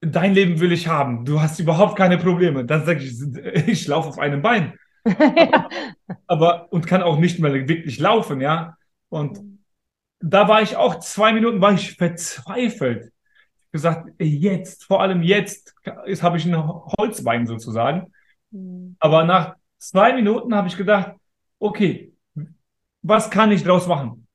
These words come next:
Speaker 2: Ja.
Speaker 1: Was kann ich jetzt noch tun? Wie bereite ich mich, mich davor?" Alles erschaffen wir im Kopf.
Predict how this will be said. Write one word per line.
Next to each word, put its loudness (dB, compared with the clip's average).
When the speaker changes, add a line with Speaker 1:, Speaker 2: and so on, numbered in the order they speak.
Speaker 2:
Ja. -12
Speaker 1:
Was -8
kann -2
ich 0
jetzt 0
noch 0
tun? 0
Wie 0
bereite 4
ich -8
mich, -10
mich -10
davor?" -10
Alles 2
erschaffen 0
wir 0
im -4
Kopf. 0